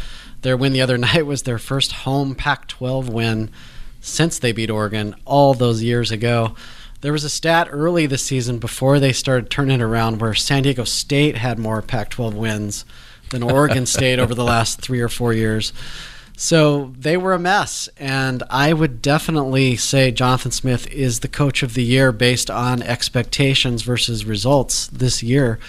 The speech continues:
Um, you know, I did pick Oregon to win the North, I picked Utah to win the South, and I picked Utah to win the Pac-twelve championship, so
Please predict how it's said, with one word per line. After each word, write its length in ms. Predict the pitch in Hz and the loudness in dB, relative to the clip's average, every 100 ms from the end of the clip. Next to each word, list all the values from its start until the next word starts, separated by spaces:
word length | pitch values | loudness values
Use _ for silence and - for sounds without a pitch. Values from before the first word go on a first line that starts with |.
| - - - - - | -14 -12 -10 -10 -4
Um, 560 | 117 113 113 110 107 - - - - - - - | 0 2 2 2 -2 -10 -16 -20 -20 -20 -14 -6
you 100 | 117 | -2
know, 140 | 120 | -2
I 300 | 113 131 143 | 2 2 2
did 400 | 120 135 147 143 | 0 2 2 2
pick 300 | 160 151 143 | 0 0 0
Oregon 420 | 123 135 139 151 | 0 0 2 2
to 80 | 139 | 2
win 160 | 147 143 | 2 4
the 80 | 135 | 4
North, 520 | 143 175 180 - - - | 6 6 4 -2 -16 -6
I 180 | 117 113 | -4 -2
picked 300 | 131 123 113 | -4 -4 -2
Utah 420 | 131 - 131 131 | -2 0 2 2
to 80 | 131 | 2
win 160 | 135 | 2
the 80 | 135 | 0
South, 420 | - 143 156 - | 2 4 4 0
and 100 | 120 | -2
I 60 | 113 | -2
picked 280 | - 120 120 | -4 -8 -6
Utah 340 | 120 131 117 | -4 -2 -2
to 80 | 113 | 0
win 160 | 110 | -2
the 80 | 110 | -2
Pac-twelve 440 | - 127 - 117 - | -2 -2 0 -4 0
championship, 560 | 127 131 127 110 107 | 2 2 0 -4 -4
so 320 | - 110 110 | -4 -4 -4